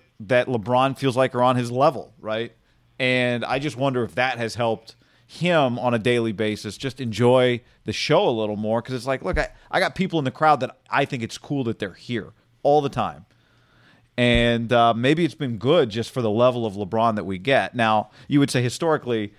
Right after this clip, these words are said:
he's just brought it mostly all the time. And that's what I think through all the other shit, sometimes the things he says and the fact that he, uh, has gotten coaches fired and all that. But a lot of great players have done it. It's not to apologize for it, but I just, in the end,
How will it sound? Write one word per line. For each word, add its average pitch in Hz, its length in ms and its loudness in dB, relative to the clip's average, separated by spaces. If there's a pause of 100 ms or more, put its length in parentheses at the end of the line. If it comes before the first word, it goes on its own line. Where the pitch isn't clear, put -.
(160)
he's 151 240 -6
just 117 280 -4
brought 104 340 2
it - 180 -4 (180)
mostly 117 600 -4
all 104 220 0
the 101 60 -2
time. 104 360 -2 (520)
And 110 140 -2
that's 113 220 -2
what 110 280 -4
I 98 100 -4
think 104 360 -6 (220)
through 123 160 -2
all 131 160 6
the 117 140 -2
other 117 180 -2
shit, - 380 -4
sometimes 117 400 -8
the - 60 -20
things 135 260 -8
he 120 80 -10
says 127 500 4
and 101 100 -6
the 95 60 -8
fact 123 280 -2
that 117 80 -8
he, 107 180 -6 (800)
uh, 101 420 -2
has 101 300 -10
gotten 127 260 -2
coaches 127 280 0
fired 120 340 2
and 117 80 -2
all 117 140 2
that. 117 280 0
But 214 160 -6
a 135 60 0
lot 165 200 2
of 143 80 -4
great 120 180 -6
players 110 300 -6
have 92 120 -14
done 131 200 0
it. 107 280 -6
It's - 80 -20
not 151 120 -2
to 113 80 -4
apologize 117 640 2
for 117 260 -2
it, 107 40 -2
but 107 120 -2
I 127 120 4
just, 113 180 -8
in 160 160 -4
the 131 160 -2
end, 110 440 -4